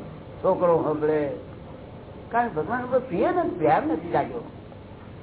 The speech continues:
ભગવાનની ઉપર જે પ્રેમ ઉલ્લાસ થવો જોઈએ તે જાગ્યો નથી.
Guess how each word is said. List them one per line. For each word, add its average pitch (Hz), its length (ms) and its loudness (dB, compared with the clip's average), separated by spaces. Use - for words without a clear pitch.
ભગવાનની 180 380 2
ઉપર 208 180 -2
જે 196 120 -4
પ્રેમ 185 300 -2
ઉલ્લાસ 170 320 2
થવો 147 180 -2
જોઈએ 165 260 -8
તે 160 220 -12
જાગ્યો 123 280 -6
નથી. 175 680 -4